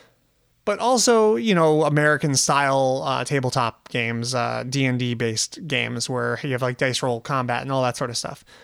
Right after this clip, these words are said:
So yeah, that's my general feelings on actor removal.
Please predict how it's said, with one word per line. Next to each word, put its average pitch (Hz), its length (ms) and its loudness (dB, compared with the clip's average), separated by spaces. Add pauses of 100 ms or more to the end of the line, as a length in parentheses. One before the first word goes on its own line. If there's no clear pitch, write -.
(640)
So 208 460 4
yeah, 233 340 0
that's 180 300 0
my 214 500 2
general 196 340 2
feelings 196 340 2
on 180 80 2
actor 175 240 -2
removal. 190 580 0